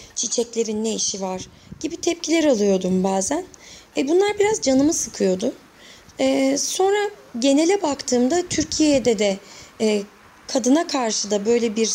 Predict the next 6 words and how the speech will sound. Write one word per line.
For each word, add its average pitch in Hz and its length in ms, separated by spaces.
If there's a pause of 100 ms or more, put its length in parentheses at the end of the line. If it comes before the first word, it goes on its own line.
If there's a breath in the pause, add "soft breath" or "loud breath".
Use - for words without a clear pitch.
tavır 226 380
olduğunu 202 580 (400 loud breath)
görüyorum 226 540
zaten. 180 440
Herkes 277 380
görüyor. 208 360